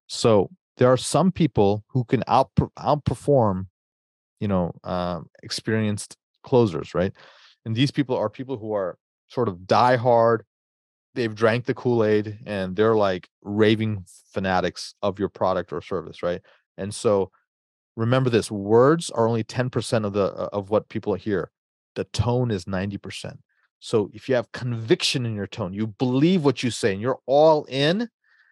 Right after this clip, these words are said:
eventually you'll wear the person down. The person's gonna be like, "Man, you are so certain.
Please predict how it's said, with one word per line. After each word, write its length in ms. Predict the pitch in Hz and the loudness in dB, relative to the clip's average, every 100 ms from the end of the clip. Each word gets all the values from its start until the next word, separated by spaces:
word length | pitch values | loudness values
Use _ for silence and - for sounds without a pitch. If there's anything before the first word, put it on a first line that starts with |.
| _ _ _ _ _ _ | _ _ _ _ _ _
eventually 760 | 131 127 165 156 139 127 110 - _ _ | 0 2 2 0 -4 -6 -6 -16 _ _
you'll 200 | 127 131 | -2 2
wear 160 | 120 131 | 6 4
the 80 | |
person 240 | 117 131 127 | 4 -2 0
down. 100 | 120 | -2
The 80 | 104 | -2
person's 340 | 135 120 110 | -4 -4 -6
gonna 200 | 110 107 | -4 -2
be 100 | 98 | -2
like, 180 | 85 - | -2 -8
"Man, 320 | 120 104 87 | -6 -4 -2
you 180 | 123 160 | 2 4
are 120 | 123 | 4
so 300 | - - 139 | 2 2 2
certain. 500 | - 120 123 127 120 | 2 0 0 -2 -10